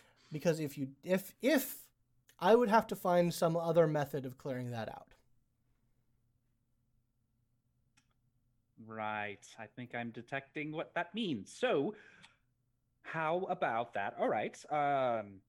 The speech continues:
Speaker 2: here's another question for you, and I'm, I'm not offering per se. I just wanna, wanna, you know, maybe, maybe test the waters with it a little bit. Uh,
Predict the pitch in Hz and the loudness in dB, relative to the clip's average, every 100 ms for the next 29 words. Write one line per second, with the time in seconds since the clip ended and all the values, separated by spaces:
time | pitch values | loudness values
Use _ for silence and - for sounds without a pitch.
0 | _ _ _ _ _ _ - 494 415 311 | _ _ _ _ _ _ -2 0 0 -2
1 | 214 - 147 - - 117 104 - 120 104 | -4 -4 -2 -4 -8 -12 -14 -16 -10 -8
2 | 101 101 98 131 147 120 120 131 135 131 | -8 -10 -12 -10 -10 -12 -10 -8 -8 -10
3 | _ 143 147 - 139 131 127 131 - 135 | _ -6 -6 -6 -12 -12 -10 -14 -8 -6
4 | 143 - 208 - - 233 - _ _ - | -6 -8 -16 -16 -8 -8 -8 _ _ -12
5 | 220 147 160 165 156 151 131 - 139 - | -8 -6 -6 -10 -10 -12 -12 -12 -12 -12
6 | 113 113 107 104 98 95 92 92 - 90 | -8 -6 -6 -8 -18 -18 -18 -18 -18 -16
7 | 101 101 98 95 98 95 | -12 -10 -10 -10 -12 -12